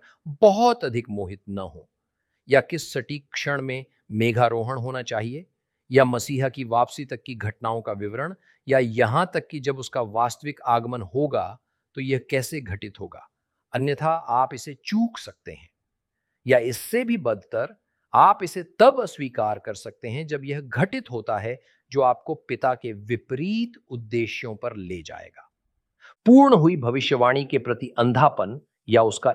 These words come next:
इनकार ही वह बात है जो अध्याय इकतीस के अंत में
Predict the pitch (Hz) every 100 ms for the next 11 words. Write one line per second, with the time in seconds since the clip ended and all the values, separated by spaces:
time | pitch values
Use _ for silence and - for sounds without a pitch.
0 | - 120 120 123 95 - - 160 120 110
1 | 101 98 110 120 - _ _ - 123 -
2 | 110 98 101 117 123 - - - 123 160
3 | 170 156 - 117 - 131 135 117 104 113